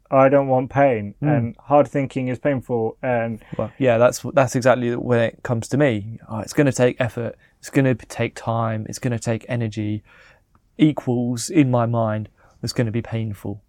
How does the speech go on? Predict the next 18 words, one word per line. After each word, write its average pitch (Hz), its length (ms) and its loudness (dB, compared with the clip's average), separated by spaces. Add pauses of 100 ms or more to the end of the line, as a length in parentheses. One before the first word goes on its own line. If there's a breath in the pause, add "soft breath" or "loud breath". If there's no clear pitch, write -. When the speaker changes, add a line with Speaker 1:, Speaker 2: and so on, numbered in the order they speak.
(120)
Speaker 1:
Mm. 113 120 -6
Speaker 2:
at 135 80 -2
least 135 240 0
in 127 100 0
some 123 300 -2
regard. 110 600 -2 (680 soft breath)
Well, 202 120 4
that's 190 120 -4
not 277 140 4
actually 147 320 2
necessarily 123 720 0
true. - 480 -4 (140)
Speaker 1:
And 175 120 2
also, 135 480 6
the 135 120 2
counter 147 500 0
is 113 140 -2
that, 120 280 2